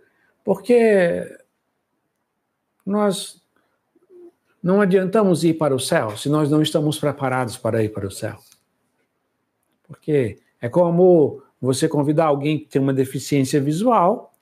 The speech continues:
para assistir algo que é só visual. A pessoa, ela não vai usufruir verdadeiramente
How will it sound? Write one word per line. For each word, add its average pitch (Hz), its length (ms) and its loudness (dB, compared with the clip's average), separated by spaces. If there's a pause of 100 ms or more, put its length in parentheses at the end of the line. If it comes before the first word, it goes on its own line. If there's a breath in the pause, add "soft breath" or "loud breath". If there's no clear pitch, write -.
(320)
para 185 380 2
assistir 190 760 -2
algo 214 760 2 (560)
que - 100 -2
é 208 40 0
só 240 160 0
visual. 208 600 -2 (2750)
A 143 120 -4
pessoa, 214 320 2
ela 180 120 6
não 170 240 4
vai 202 260 4
usufruir 202 600 2
verdadeiramente 120 1040 -4